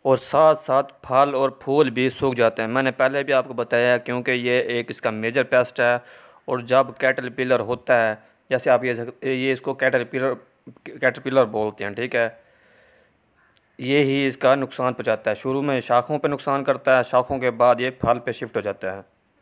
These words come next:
भिंडी की चतकबरी सुंडी को कंट्रोल करना बहुत ही ज़रूरी है, क्योंकि ये एक इसका मेजर पेस्ट है। पाकिस्तान और इंडिया में इसकी दो स्पीशीज़ पाए जाते हैं,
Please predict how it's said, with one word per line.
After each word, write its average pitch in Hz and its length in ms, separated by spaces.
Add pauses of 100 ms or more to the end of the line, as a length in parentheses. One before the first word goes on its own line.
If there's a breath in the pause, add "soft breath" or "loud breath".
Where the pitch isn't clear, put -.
(760)
भिंडी 123 480
की 135 280
चतकबरी 131 560
सुंडी 127 400
को 127 240
कंट्रोल 123 440
करना 127 320
बहुत 117 340
ही 120 60
ज़रूरी 110 300
है, 104 160
क्योंकि 123 400
ये 131 480
एक 135 120
इसका 127 320
मेजर 131 340
पेस्ट 113 380
है। 101 240 (540 soft breath)
पाकिस्तान 131 640
और 127 220
इंडिया 131 300
में 131 160
इसकी 135 340
दो 135 280
स्पीशीज़ - 440
पाए 117 160
जाते 127 240
हैं, 127 340